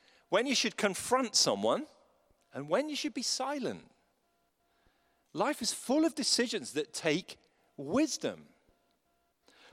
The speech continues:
What career path should I follow? Sh-,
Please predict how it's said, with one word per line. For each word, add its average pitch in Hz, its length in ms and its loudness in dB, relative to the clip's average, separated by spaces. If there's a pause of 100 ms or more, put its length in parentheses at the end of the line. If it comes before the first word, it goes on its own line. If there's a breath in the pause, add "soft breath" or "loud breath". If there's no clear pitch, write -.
What 302 200 2
career 269 440 2
path 135 280 2
should 139 200 0
I 120 100 4
follow? 92 460 -2 (600 soft breath)
Sh-, - 300 -10